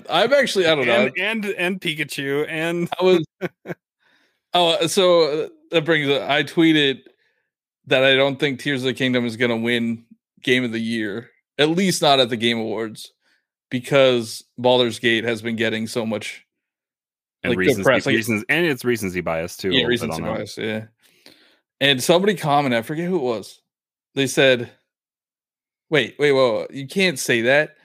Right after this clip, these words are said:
Speaker 1: I thought you were just un-, unwavering about Tears of the Kingdom. Where'd the, the cockiness go?"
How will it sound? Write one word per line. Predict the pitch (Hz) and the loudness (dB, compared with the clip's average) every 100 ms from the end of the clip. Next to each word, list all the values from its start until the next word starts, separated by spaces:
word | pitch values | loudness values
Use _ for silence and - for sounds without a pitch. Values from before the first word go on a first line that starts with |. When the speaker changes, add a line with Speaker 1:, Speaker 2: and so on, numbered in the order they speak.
| _ _ - | _ _ -8
Speaker 1:
I | |
thought | 151 175 160 | 0 2 2
you | 160 160 | 0 2
were | 156 156 143 | 2 0 -4
just | 135 151 - _ _ _ _ _ _ _ _ _ _ _ _ _ _ - | -6 -8 -8 _ _ _ _ _ _ _ _ _ _ _ _ _ _ 0
un-, | 160 170 160 - _ - | 0 0 -6 -10 _ 0
unwavering | 165 190 156 165 226 165 143 113 113 | 2 2 2 2 2 -2 -2 -4 -4
about | 120 131 123 - | 2 2 2 0
Tears | 151 143 123 | -6 -4 -4
of | |
the | 123 | -4
Kingdom. | 160 151 123 113 | -4 -2 -2 0
Where'd | 123 175 165 | 4 2 4
the, | 175 151 139 | 2 2 -4
the | 139 | -6
cockiness | 165 175 202 151 120 107 | 0 2 2 0 -4 -8
go?" | - 90 73 | -10 -12 -12